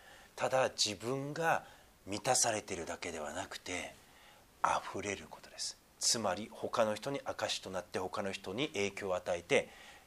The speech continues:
他の人がイエス様に近づき、イエス様によって変えられていく。自分を超えて、地の塩となって、なんだっけ、えっと、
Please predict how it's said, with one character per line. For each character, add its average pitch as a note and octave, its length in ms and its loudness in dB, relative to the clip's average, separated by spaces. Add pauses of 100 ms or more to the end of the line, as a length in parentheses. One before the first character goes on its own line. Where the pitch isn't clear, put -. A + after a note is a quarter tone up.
他 A2+ 280 6
の G2 120 6
人 C3 160 0
が B2 100 10
イ G2 180 4
エ A#2 60 8
ス - 140 6
様 F#2+ 220 2
に C#3+ 140 2
近 - 200 4
づ - 140 2
き、 - 120 0
イ F#3 100 2
エ G#2+ 60 6
ス - 80 4
様 F#3 140 0
に F3+ 60 -2
よ F3 60 -2
っ - 20 -8
て - 140 -2
変 - 140 0
え - 20 0
ら E2 80 2
れ - 80 -4
て D2+ 120 -12
い D2 40 -10
く。 - 100 -16 (680)
自 B2 140 8
分 C3 320 6 (640)
を C#3 180 4
超 E3+ 240 12
え G3+ 140 12
て、 D3 380 12 (1160)
地 - 180 10
の C3+ 120 12 (140)
塩 A#2+ 140 10
と A#2 80 -2
な A2 120 12
っ G#2+ 40 8
て、 G#2+ 400 8
な G#2+ 60 4
ん F#2+ 40 6
だ F2+ 40 -2
っ - 20 -10
け、 F#2+ 120 -2 (220)
え F2+ 60 -6
っ - 40 -6
と、 E2+ 160 -6